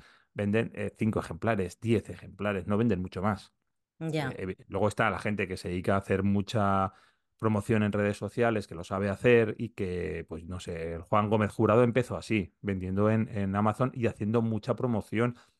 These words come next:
Speaker 1: y de-, dando mucho el coñazo con sus libros. Luego ya empezó a vender cantidades y ya lo fichó, no sé, sé que está fichado por una editorial ya grande, ya no sé cuál. Pero es, de esa gente de la autoedición en Amazon, eh, sobreviven dos o tres, no sobreviven más.
Speaker 2: Claro,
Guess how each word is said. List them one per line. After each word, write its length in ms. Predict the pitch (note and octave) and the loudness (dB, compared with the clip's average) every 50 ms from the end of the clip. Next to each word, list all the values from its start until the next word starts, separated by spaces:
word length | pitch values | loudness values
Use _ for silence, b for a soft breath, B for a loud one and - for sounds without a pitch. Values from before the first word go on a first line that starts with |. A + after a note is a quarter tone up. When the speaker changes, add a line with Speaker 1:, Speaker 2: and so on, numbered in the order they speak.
| _ _ | _ _
Speaker 1:
y 80 | - A2+ | -6 -2
de-, 220 | G2+ G2+ G2+ G2+ | -2 0 0 -2
dando 220 | - - G2+ G2+ A2 | -2 -2 0 0 0
mucho 220 | A2+ A2+ G#2 - | 0 0 2 0
el 80 | A#2 G2+ | 0 0
coñazo 340 | - A#2 A2 G#2+ G2+ - A2+ | 0 -2 -4 -4 -6 -6 -6
con 120 | B2 A#2+ | -6 -4
sus 140 | - A2+ G2+ | -4 -2 -2
libros. 260 | G#2+ A#2 G#2+ G2+ F2 | 0 0 0 0 0
Luego 180 | F2+ F2+ G2 G2+ | 0 0 0 2
ya 260 | G2+ A2+ A#2+ A#2+ b b b b b b _ _ _ - | 4 4 4 4 b b b b b b _ _ _ -14
empezó 240 | F#2+ F#2 E2+ G#2 | -12 -6 -2 0
a 20 | G#2 | 0
vender 260 | G#2 G#2 G#2+ A2+ G#2 | 2 4 4 4 4
cantidades 640 | - B2 A2+ G#2 A2+ A2+ A2+ A#2+ A#2+ C3 C#3+ A#2 | 4 0 2 2 2 4 6 6 6 4 2 0
y 60 | A2 G2+ | -2 -2
ya 120 | F#2+ F#2 | -2 -2
lo 80 | F#2+ F#2 | -2 -4
fichó, 400 | - A2 - - A2+ A#2+ A#2+ - | -6 -8 -4 -2 -2 -2 -2 -4
no 160 | - F2+ E2+ E2+ | -10 -14 -12 -10
sé, 440 | E2+ E2 D#2 D#2+ D#2+ E2+ E2+ E2 | -10 -10 -10 -12 -14 -14 -16 -16
sé 160 | - - F#2+ F2+ | -8 -6 -6 -4
que 80 | F#2+ | -4
está 180 | F#2+ - F#2 F2 | -2 -2 -2 -2
fichado 260 | - - - G#2+ F2+ | -2 -4 -4 -4 0
por 140 | F#2 F#2+ F#2 | 0 0 0
una 220 | F#2 F#2 F2+ F2+ | 0 0 -2 -2
editorial 380 | F2+ F#2 - - F2 F2+ F2+ F2+ | -4 -2 -2 -2 -2 0 0 0
ya 80 | F#2+ | 0
grande, 260 | F#2+ F#2+ F#2+ F#2+ G#2 G#2+ | 2 2 2 0 2 2
ya 140 | G#2 F#2+ | 0 0
no 60 | F2 F2+ | -2 -4
sé 120 | - F#2 | -8 -8
cuál. 260 | - - F2+ D#2 D2+ B B B B B B _ _ _ _ _ _ _ _ _ _ | -6 -4 -4 -4 -6 B B B B B B _ _ _ _ _ _ _ _ _ _
Pero 340 | - A2 G#2 G#2 G#2 - - | 4 6 6 6 4 2 -4
es, 280 | - - - - - - _ - _ _ _ | -14 -16 -16 -16 -16 -16 _ -20 _ _ _
de 340 | - - - B2+ A#2 A#2 A2+ | -16 -10 -8 2 4 6 6
esa 220 | A2+ - - A2 | 6 4 2 0
gente 320 | - - C#3+ C3 A#2 - A#2+ | 2 4 4 4 4 4 4
de 80 | A#2 | 6
la 80 | A2+ A2+ | 6 6
autoedición 420 | A#2 A2 A#2 G#2+ G#2+ G#2 - A2+ | 6 6 4 4 2 2 2 0
en 120 | G#2+ G#2 G#2 | 0 2 2
Amazon, 420 | G#2 G#2+ A2 - B2+ A#2+ A#2+ - | 2 2 0 0 -2 -4 -4 -4
eh, 160 | G#2+ G#2 G2 | -6 -8 -8
sobreviven 500 | - - G2 F2+ F2 F2 F2+ F#2 A2 G#2+ | -6 -6 -6 -4 -4 -4 -2 0 2 2
dos 220 | G2 F#2+ F#2 - - | 2 0 -2 -4 -4
o 60 | F#2+ | -6
tres, 280 | - F#2+ A2 G#2 F#2 - | -2 0 0 0 0 -2
no 100 | G2+ G2+ | -4 -4
sobreviven 460 | G2+ G#2 F2+ F2+ F2+ F2+ F2 F2 F2+ | -4 -4 -4 -4 -4 -4 -4 -4 -4
más. 300 | F2+ F2 E2+ - - - | -4 -4 -6 -8 -10 -10
Speaker 2:
Claro, 420 | D#3+ D3 C#3 C3 B2+ B2+ C3 C3 | -8 -6 -6 -6 -6 -8 -10 -12